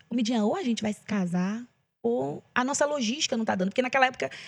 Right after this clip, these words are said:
mesmo eu sendo muito novinha, eu também trabalhava muito, porque eu ajudava minha mãe em casa. Então, eu trabalhava, eu trabalhava e estudava.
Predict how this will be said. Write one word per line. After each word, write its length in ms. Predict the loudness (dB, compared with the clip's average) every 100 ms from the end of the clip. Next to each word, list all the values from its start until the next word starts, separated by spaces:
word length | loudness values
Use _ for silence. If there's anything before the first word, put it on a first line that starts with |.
| -18 2
mesmo 240 | 4 4 2
eu 60 |
sendo 180 | 0 0
muito 160 | 0 0
novinha, 400 | 0 0 0 2
eu 80 |
também 180 | 2 0
trabalhava 360 | 0 2 2 2
muito, 420 | -2 -2 -4 -8
porque 100 | -2
eu 60 | -2
ajudava 320 | 0 0 0
minha 140 | 0
mãe 160 | 0 0
em 20 |
casa. 320 | -4 -4 -2
Então, 100 | -2
eu 80 | -2
trabalhava, 320 | 0 2 2
eu 60 | 2
trabalhava 460 | 2 4 4 4
e 80 | 2 2
estudava. 560 | 2 0 0 -2 -4